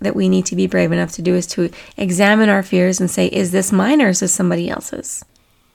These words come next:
Because there's a good chance, if it's not yours, that you're carrying something that you don't need to be carrying. And let's face it, there's a lot going on in this world,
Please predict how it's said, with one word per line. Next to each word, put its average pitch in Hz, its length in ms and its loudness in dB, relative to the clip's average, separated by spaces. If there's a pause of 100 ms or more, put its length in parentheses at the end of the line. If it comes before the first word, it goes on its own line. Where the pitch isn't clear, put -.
(140)
Because 233 420 2
there's 233 200 4
a 233 60 4 (140)
good 302 160 6
chance, 226 460 4
if 214 140 -2
it's 208 200 -2
not 240 200 2
yours, 190 380 0
that 196 200 -6
you're 247 80 4
carrying 240 540 2
something 180 580 -2 (320)
that 202 220 -4
you 240 80 4
don't 220 180 6
need 196 140 2
to 180 80 0
be 185 120 0
carrying. - 540 -10 (400)
And 214 140 4
let's 220 200 2
face 190 280 0
it, - 160 -2 (720)
there's 285 200 6
a 196 60 4
lot 185 240 2
going 185 240 2
on 190 160 4
in 190 80 4
this 185 240 -2
world, 196 240 2